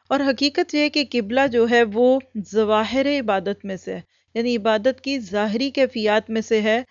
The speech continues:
لیکن عبادت کی روح کے ساتھ اس کا اتنا گہرا تعلق نہیں۔ لیکن افسوس کی بات ہے کہ قومیں جب ظاہر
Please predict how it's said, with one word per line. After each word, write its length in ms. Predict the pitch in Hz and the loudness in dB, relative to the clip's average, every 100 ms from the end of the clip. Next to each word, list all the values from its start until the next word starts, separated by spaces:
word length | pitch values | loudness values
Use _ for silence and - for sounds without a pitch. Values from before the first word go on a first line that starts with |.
| _ _ - | _ _ -2
لیکن 320 | 262 285 277 | -2 -2 -2
عبادت 460 | 247 226 220 262 - | 2 2 4 0 0
کی 160 | 277 226 | -4 -2
روح 280 | 262 320 - | -2 -2 0
کے 120 | 330 | -2
ساتھ 220 | 311 294 | -2 -4
اس 120 | 285 | -4
کا 120 | - | 0
اتنا 300 | 277 262 269 | 0 0 -4
گہرا 280 | 262 254 262 254 | 0 0 0 0
تعلق 380 | 208 208 226 226 | 0 2 0 -2
نہیں۔ 300 | 233 247 254 _ _ _ 262 | -2 -2 -4 _ _ _ -6
لیکن 260 | 254 285 | -4 -4
افسوس 360 | 277 - 311 294 | -4 -2 -4 -2
کی 140 | 269 | -4
بات 280 | 214 214 202 | 0 0 2
ہے 100 | 240 | 0
کہ 140 | 226 240 | 0 -4
قومیں 340 | 214 208 208 233 | 0 0 0 2
جب 180 | 233 185 | 0 0
ظاہر 320 | 202 208 | -2 -2